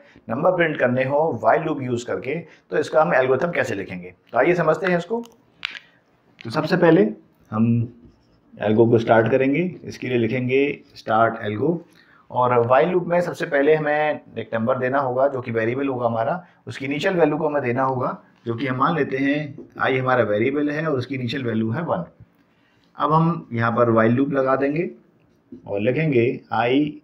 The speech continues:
is less than equal to ten। यानी यहाँ पर हम ये बताना चाह रहे हैं कि आई की initial value जो है वो है वन और उसकी condition जो होगी last limit की वो होगी टेन। तो जब तक ये condition true होते रहे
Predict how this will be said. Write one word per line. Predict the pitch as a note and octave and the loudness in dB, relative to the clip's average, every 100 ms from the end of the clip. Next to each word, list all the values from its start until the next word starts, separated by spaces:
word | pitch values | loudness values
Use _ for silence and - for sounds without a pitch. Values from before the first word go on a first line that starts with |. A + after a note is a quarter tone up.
| _ _ G2+ | _ _ -10
is | |
less | G2 G2+ A#2 C3+ | -6 2 4 4
than | C3+ D3+ D3 | 0 -2 0
equal | C3 A#2+ A2+ | -2 -2 -2
to | - A2+ - - | -2 -4 -6 -4
ten। | B2 F2 D#2+ _ _ _ _ _ _ _ - _ - - - | -2 -2 -8 _ _ _ _ _ _ _ -20 _ -20 -14 -6
यानी | A#2+ C#3+ | 0 2
यहाँ | C#3 C#3+ | 4 4
पर | D3+ | 4
हम | D#3+ | 2
ये | D#3 | 2
बताना | C3 C3+ D3 | 0 0 0
चाह | D3 C3 | 2 0
रहे | C3+ | 0
हैं | D3 D#3 | -2 -2
कि | C#3 | -2
आई | B2 B2+ | -2 -2
की | C3+ | -4
initial | B2 B2+ D3 D3+ D3+ | -4 -4 -2 -2 -2
value | B2+ B2+ C3 | -2 -2 -2
जो | C3 | -6
है | B2+ C3+ C3+ | -4 0 0
वो | B2 | -2
है | A#2 A#2 | -4 -2
वन | A2 D3 E3 - _ _ | -2 -2 -4 -12 _ _
और | A2+ A#2+ | -4 -4
उसकी | A#2 - C3+ C#3 C#3 | -4 -4 -2 -2 -2
condition | B2 A#2+ B2+ D#3 | -2 -2 -2 -4
जो | C#3+ | -2
होगी | C3+ C#3 | -2 0
last | B2+ C3 B2+ | 0 0 -2
limit | B2 A#2+ | -6 -6
की | E3+ E3+ | -4 -4
वो | C3 | 0
होगी | A#2+ D3 | -2 -2
टेन। | A#2 F#2+ D#2+ - _ _ _ | -4 -6 -8 -18 _ _ _
तो | A2 | -6
जब | B2+ - | -4 0
तक | F#3 | 0
ये | F3 | 0
condition | D3 C#3+ C#3+ D#3+ | 0 0 -2 -4
true | D3+ D3+ | -4 -2
होते | D#3 A#2+ B2+ | 0 0 0
रहे | B2 A2+ A#2+ | 2 2 0